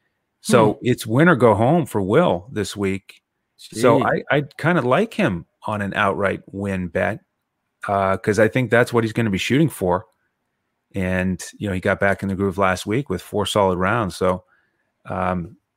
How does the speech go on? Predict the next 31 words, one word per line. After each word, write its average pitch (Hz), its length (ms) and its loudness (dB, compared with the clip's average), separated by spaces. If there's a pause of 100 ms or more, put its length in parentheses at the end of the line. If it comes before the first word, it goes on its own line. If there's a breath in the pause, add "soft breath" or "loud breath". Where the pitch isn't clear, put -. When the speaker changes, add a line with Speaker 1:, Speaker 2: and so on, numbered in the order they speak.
(180)
Speaker 1:
definitely 113 420 0
an 95 80 0
option 92 320 0
to 95 100 -6
look 90 180 -2
at. 85 200 -2 (1040)
Speaker 2:
Yeah, 131 180 0
I 127 100 0
love 139 320 0
that 117 240 2
point 123 340 -2
right 120 240 -2
there. 123 240 2
That's, 120 320 -2
that's 131 280 -2
huge. - 580 -4 (440 soft breath)
Um, 131 440 0 (200)
do 147 100 -2
you 156 200 2
have 175 260 4
any, 175 380 2
anything 170 340 2
else 165 320 2
with 156 180 -2
that 135 240 2
FedEx - 840 0
trying 151 340 0
to 139 80 -4
get 135 320 -6
into 160 400 -2
that? 160 420 2